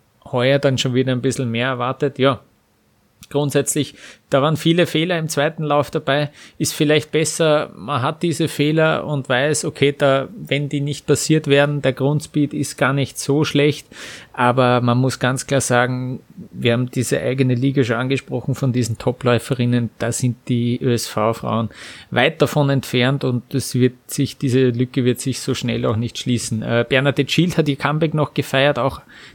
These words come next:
die hat sich ja im letzten Jahr in Lienz das Kreuzband gerissen, hat aber den zweiten Durchgang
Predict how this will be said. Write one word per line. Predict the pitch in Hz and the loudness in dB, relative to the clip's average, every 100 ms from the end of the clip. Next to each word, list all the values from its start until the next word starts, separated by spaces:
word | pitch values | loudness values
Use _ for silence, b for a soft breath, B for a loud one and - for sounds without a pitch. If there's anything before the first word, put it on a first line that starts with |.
| - | -2
die | 113 | 0
hat | 127 151 | 0 -2
sich | 143 | 0
ja | 131 | 0
im | 131 127 | 0 -2
letzten | 127 - 135 | -2 -4 -4
Jahr | 123 131 B B - | -2 -2 B B 2
in | 156 | 4
Lienz | 139 139 151 147 | 4 2 0 -2
das | - - | -6 -6
Kreuzband | 131 135 - 151 - | 0 0 0 -4 -4
gerissen, | - 135 139 - 120 | -4 -2 -2 -2 -2
hat | 120 131 | 0 0
aber | 123 | 0
den | 123 120 | -2 -4
zweiten | - 117 - 120 | -2 -4 -2 -6
Durchgang | 123 113 - 110 | -6 -6 -6 -10